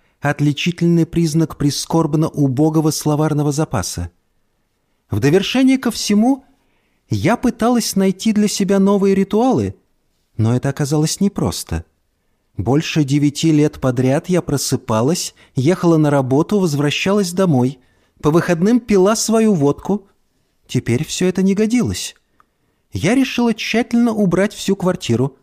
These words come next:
Я видела, какая она неопрятная и запущенная. Она выглядела так же, как я себя чувствовала,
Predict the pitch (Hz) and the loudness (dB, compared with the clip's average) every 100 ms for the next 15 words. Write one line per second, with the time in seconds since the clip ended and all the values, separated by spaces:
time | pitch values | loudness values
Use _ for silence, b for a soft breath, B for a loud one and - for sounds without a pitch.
0 | _ _ _ _ - 98 123 190 117 107 | _ _ _ _ -8 -4 0 0 2 0
1 | 104 113 131 123 123 123 120 120 123 131 | 0 -2 0 2 4 2 2 0 0 0
2 | 165 165 165 180 180 214 - 95 90 87 | 0 2 2 -2 -2 -2 -2 -2 -2 -4
3 | _ _ _ _ - 127 170 175 185 170 | _ _ _ _ -2 2 4 4 2 4
4 | 170 170 165 185 185 196 196 196 190 - | 2 2 0 0 -2 -2 -2 0 -2 0
5 | 196 214 - 247 - 110 104 | -2 -2 -2 -2 -2 0 0